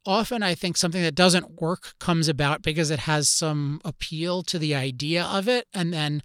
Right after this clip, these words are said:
it can take a long time to see, oh, the reality isn't, isn't matching up. So the idea I had, I thought of it as a briefing system. And maybe some, someone has a good way of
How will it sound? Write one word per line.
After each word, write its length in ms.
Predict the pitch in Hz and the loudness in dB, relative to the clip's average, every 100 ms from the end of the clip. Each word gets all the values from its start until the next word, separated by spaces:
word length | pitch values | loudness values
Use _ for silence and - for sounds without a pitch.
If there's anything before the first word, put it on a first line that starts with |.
| - - | -10 -16
it 100 | 214 | -8
can 120 | - 156 | -2 0
take 180 | 180 | 2
a 60 | 165 | 2
long 300 | 151 151 147 | 0 0 0
time 300 | 151 151 147 | -2 -2 -2
to 100 | 143 | -2
see, 220 | 151 151 | -4 -2
oh, 120 | 147 | -2
the 100 | 143 | -2
reality 460 | 135 135 139 143 143 | -2 -2 -2 -4 -4
isn't, 260 | 139 143 - _ - | -4 -6 -10 _ -6
isn't 300 | 147 156 196 | -4 -4 -4
matching 440 | 147 139 - 135 | -4 -2 -4 -4
up. 200 | 156 - - - - - - | -6 -6 -14 -20 -20 -20 -12
So 120 | - | -4
the 120 | 202 | 0
idea 300 | 226 247 302 | 0 0 -2
I 60 | 269 | 0
had, 220 | 190 202 | 0 -2
I 180 | 208 180 | -2 -4
thought 260 | - 180 180 | -2 0 0
of 120 | 170 | 0
it 60 | |
as 140 | 156 147 | -2 0
a 180 | 143 135 | -2 -4
briefing 840 | 123 170 180 - 170 143 131 123 | -6 -4 -2 -2 -4 -4 -6 -6
system. 380 | - 170 - 131 | -2 -2 -2 -4
And 100 | 160 | 2
maybe 200 | 214 233 | 4 4
some, 300 | 220 196 185 | 0 -2 -8
someone 240 | - 185 165 | -4 -2 0
has 100 | 147 | 0
a 60 | |
good 140 | 147 147 | -2 -2
way 180 | 143 131 | -2 -4
of 200 | 120 | -8